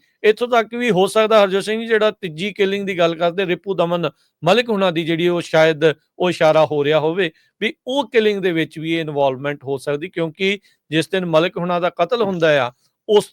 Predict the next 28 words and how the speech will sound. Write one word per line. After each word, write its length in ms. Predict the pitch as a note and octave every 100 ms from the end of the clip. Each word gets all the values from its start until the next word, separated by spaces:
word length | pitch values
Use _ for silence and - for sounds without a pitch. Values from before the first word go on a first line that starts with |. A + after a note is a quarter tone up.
| D4
ਤੋਂ 220 | G3+ F#3+ -
ਕੁਛ 280 | G#3 F#3+ -
ਘੰਟੇ 300 | G#3 E3+ F3+
ਬਾਅਦ, 300 | E3 D#3 F3
ਜਿਸ 240 | D3+ D#3+ -
ਟਾਈਮ 220 | F#3+ G3+
ਤੇ 120 | G3+
ਹੁੰਦਾ 380 | F#3 E3+ D#3+ D3
ਆ 40 | B2+ _ _
ਉਸ 140 | G#3 -
ਤੋਂ 160 | A3
ਕੁਛ 220 | G#3+ F#3+ -
ਘੰਟੇ 200 | G3+ F#3
ਬਾਅਦ 220 | D3+ D#3+
ਉਹਨਾਂ 260 | E3+ F3 E3+
ਨੇ 140 | D#3+
ਇੱਕ 180 | E3 G#3+ -
ਇੰਡੀਅਨ 520 | F#3+ G#3 A3 F#3+ D3 - _ _
ਕੌਂਸੂਲੇਟ 500 | G3 G3 - G3 F#3+
ਦੇ 120 | F#3
ਅਧਿਕਾਰੀ 440 | F3 F3 G3+ D3+ C#3+
ਨੂੰ 160 | D3
ਵੀ 120 | D#3
ਜਿਹੜਾ 240 | D3 C#3 C#3
ਉੱਥੇ 400 | C3 - E3 A3+ _ _ _
ਮਿਲਣਾ 320 | C#3+ C#3+ D#3+ G3+
ਸੀ। 260 | G#3 G#3+ - _ _
ਐਕਸਟੋਰਸ਼ਨ, 840 | E3 - - F3+ F#3 - G#3 G3+